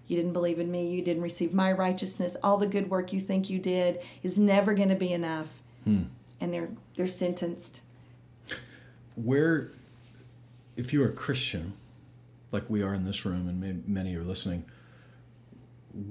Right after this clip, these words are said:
Speaker 2: we are not in front of this throne?
Speaker 1: No. We're not in front of this throne. We had an opportunity to stand before the throne.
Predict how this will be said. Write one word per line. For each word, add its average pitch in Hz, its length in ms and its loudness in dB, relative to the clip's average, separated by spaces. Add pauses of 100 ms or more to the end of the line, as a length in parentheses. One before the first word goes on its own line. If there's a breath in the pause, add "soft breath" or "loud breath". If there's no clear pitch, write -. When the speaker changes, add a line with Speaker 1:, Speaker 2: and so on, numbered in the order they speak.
(120)
Speaker 2:
we 123 160 4
are 127 60 6
not 107 240 2
in 110 80 -2
front 107 220 0
of 87 100 -6
this 101 180 -2
throne? 160 320 -2 (320)
Speaker 1:
No. 175 280 0 (680 loud breath)
We're 233 160 6
not 262 160 8
in 247 80 4
front 220 180 2
of 190 100 2
this 202 200 2
throne. 196 540 2 (720)
We 233 260 6
had 208 640 4
an 196 180 2
opportunity 185 640 2
to 185 240 0
stand 180 340 2
before 170 320 2
the 170 140 0
throne. 165 600 0